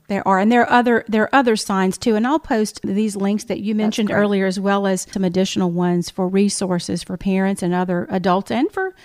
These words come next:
Speaker 1: for young people too
Speaker 2: Mm-hmm.
Speaker 1: that are looking, they're, that have been left disconcerted by what they've seen and hungry for more information, valid,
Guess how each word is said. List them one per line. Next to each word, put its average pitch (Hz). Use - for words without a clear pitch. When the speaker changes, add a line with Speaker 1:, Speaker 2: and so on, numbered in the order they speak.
Speaker 1:
for -
young 285
people 190
too 165
Speaker 2:
Mm-hmm. 320
Speaker 1:
that 208
are 185
looking, 220
they're, 254
that 277
have 254
been 262
left 277
disconcerted 247
by 196
what 208
they've 190
seen 226
and 196
hungry 233
for 208
more 196
information, 190
valid, 190